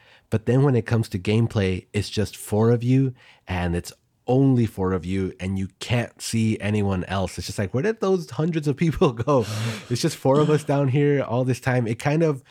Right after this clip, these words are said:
um, got rid of some of that immersion for a little bit, right? Because you're in the lobby and you feel like, "Oh, wow, I really am exploring another world." And then you go down to the world itself and there's only four of you.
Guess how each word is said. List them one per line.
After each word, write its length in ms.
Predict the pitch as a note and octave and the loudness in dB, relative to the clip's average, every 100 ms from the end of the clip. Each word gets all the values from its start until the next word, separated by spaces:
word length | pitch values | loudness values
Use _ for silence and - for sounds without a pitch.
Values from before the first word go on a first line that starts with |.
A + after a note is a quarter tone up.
| _ - - _ | _ -20 -20 _
um, 340 | A2+ G#2+ F#2+ G2 - _ _ _ _ _ _ _ _ _ _ - | 0 0 -2 -6 -20 _ _ _ _ _ _ _ _ _ _ -4
got 240 | C#3 C3 | -2 2
rid 200 | A#2 B2 | 4 4
of 100 | A#2+ | 4
some 220 | - A2+ | 2 2
of 80 | A2 | 4
that 180 | G#2+ G#2+ | 4 4
immersion 600 | F#2 F2+ F#2+ G2+ G#2 F#2 | 2 2 2 2 0 0
for 140 | - | 0
a 80 | G2+ | 0
little 240 | F#2+ F#2 E2+ | 0 0 -2
bit, 200 | F2 D#2+ | -4 -2
right? 200 | A2+ A2+ | -2 -2
Because 260 | A2+ A2 | -4 -2
you're 100 | A2+ | 0
in 100 | E3+ | 0
the 80 | D#3 | 2
lobby 300 | A2+ C#3 B2+ | 2 2 0
and 100 | G#2 | 0
you 60 | G2 | 0
feel 140 | A2+ | -2
like, 140 | F#2 - | -4 -4
"Oh, 200 | C#3 B2 | -4 -4
wow, 300 | A2 B2 A#2+ | -2 -2 0
I 100 | G#2+ | 0
really 340 | G#2 A#2+ G#2+ F2+ | 2 2 2 0
am 240 | G#2 A2 | -2 0
exploring 540 | G2 - G2+ G2 F#2+ | -2 -6 -4 -2 0
another 280 | F2+ F#2 F#2 | 0 -2 -2
world." 440 | E2 E2+ F#2+ F2+ D2+ | -2 -2 -2 -4 -6
And 160 | G2+ G2 | -4 -2
then 140 | G2+ | -2
you 100 | G#2+ | -2
go 160 | A2 A2 | -2 -2
down 280 | A2 G#2+ | -2 -6
to 180 | G#2 D3 | -2 -2
the 120 | C3 A2+ | 0 0
world 320 | A#2 A2 G2+ | 0 0 -2
itself 440 | - - B2 G2+ | -4 -4 -2 -4
and 140 | D2 G2 | -4 -4
there's 160 | G2 | -4
only 180 | G2 F#2 | -6 -8
four 260 | - F#2 F2+ | -8 -6 -4
of 140 | D#2+ | -6
you. 200 | - - | -12 -16